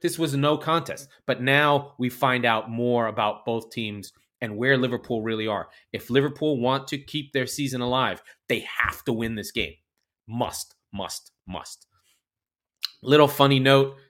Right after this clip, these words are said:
there was a, an anecdote around, um, Darwin Nunez, who's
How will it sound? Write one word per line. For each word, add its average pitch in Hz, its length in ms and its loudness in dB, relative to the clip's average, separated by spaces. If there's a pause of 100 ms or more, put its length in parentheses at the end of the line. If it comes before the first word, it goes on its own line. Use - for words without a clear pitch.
(100)
there 110 120 -2
was 113 180 -4
a, 104 300 -2
an 117 120 -6
anecdote 131 640 0 (240)
around, 113 520 -2
um, 98 360 -2 (400)
Darwin 117 340 2
Nunez, 123 560 -2
who's 104 400 -10